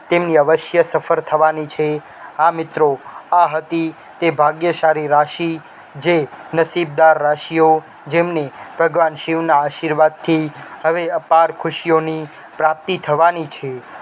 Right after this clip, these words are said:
આ રાશિવાળાઓના જીવનમાં હવે ખુશીઓ જ ખુશીઓ હશે. ભગવાન શિવના આશીર્વાદથી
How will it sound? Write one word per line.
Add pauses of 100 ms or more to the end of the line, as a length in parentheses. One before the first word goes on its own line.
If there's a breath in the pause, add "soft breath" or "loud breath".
(180 loud breath)
આ
રાશિવાળાઓના (320 loud breath)
જીવનમાં (300 loud breath)
હવે
ખુશીઓ
જ
ખુશીઓ
હશે. (560 loud breath)
ભગવાન
શિવના
આશીર્વાદથી